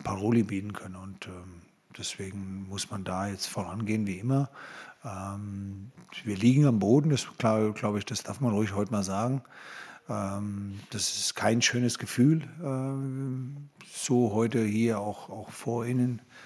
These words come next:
zu sitzen und, und das Spiel zu erklären, äh, weil's schwierig ist, es zu erklären. Ähm, aber die andere Sache ist, äh, das habe ich auch immer wieder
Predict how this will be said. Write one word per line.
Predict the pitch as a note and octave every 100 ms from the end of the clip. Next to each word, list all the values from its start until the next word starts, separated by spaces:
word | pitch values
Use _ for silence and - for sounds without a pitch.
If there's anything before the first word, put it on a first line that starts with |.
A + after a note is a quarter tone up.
| -
zu | -
sitzen | G#2+ A#2 A2 - A2+
und, | G2+ G#2 G2
und | G#2 G2+
das | -
Spiel | - - A2+
zu | -
erklären, | G2+ G2 - G#2+ C#3 D3 - - - - - - -
äh, | A2 G2+
weil's | G#2 B2+ -
schwierig | - C#3 C#3+ C#3+ - -
ist, | - C#3 - -
es | C3+ - -
zu | C#3+
erklären. | B2+ - B2 D3+ E3 - - - _ -
Ähm, | G#2 G#2 G#2 G#2 G#2+ A2+
aber | - A2+ G#2
die | G2+ G#2
andere | G#2 A2
Sache | G#2 A2 G#2
ist, | A2 G2+ - - -
äh, | G2+ A2+
das | -
habe | A2+
ich | G#2
auch | G2+
immer | G#2 A2
wieder | G2+ G#2+